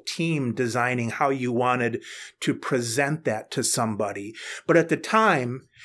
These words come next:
you still had a pharmacy that you were staffing back at home.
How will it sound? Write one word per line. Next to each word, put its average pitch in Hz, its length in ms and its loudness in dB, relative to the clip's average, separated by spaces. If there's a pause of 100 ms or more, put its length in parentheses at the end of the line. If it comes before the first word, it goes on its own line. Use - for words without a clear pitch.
(140)
you 165 180 2
still 180 300 4
had 135 440 2 (340)
a 143 80 0
pharmacy 170 720 2
that 120 220 0
you 131 160 0
were 120 120 0
staffing 120 600 0
back 117 280 0
at - 120 -6
home. 123 240 0